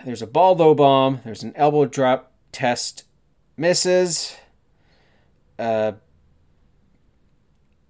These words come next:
<clears throat> let, let me see. There is a distraction spot with, with Trish trying to, you know, show off her assets.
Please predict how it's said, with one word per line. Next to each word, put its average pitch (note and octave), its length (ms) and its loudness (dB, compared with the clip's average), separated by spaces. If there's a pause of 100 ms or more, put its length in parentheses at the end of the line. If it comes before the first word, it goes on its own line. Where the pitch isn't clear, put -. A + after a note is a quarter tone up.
(300)
<clears throat> - 0 -
let, D3 540 0
let B2+ 180 -6
me A2+ 240 -8
see. A#2 200 -10
There A2+ 180 -8
is A#2 340 -6
a A2 380 -6 (1200)
distraction F3 600 0
spot B2+ 360 0
with, A2+ 480 -8 (140)
with A2 220 -10
Trish - 720 -2 (240)
trying A#2+ 360 -6
to, A2+ 100 -10
you G#2+ 100 -10
know, G2+ 380 -10
show - 180 -10
off F#2+ 200 -6
her G2 100 -12
assets. C3+ 640 -2